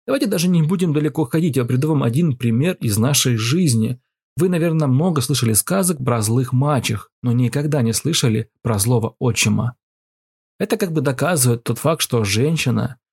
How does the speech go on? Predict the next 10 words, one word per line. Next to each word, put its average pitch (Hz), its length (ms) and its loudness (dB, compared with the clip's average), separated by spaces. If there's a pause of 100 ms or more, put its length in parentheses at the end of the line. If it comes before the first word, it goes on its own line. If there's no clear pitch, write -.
(240)
не 170 160 2
способна 110 680 0
взять 123 320 0
чужого 110 460 2
ребёнка 143 600 0
и 135 160 0
растить 127 340 0
его 127 80 0
как 120 180 0
своего. 117 680 0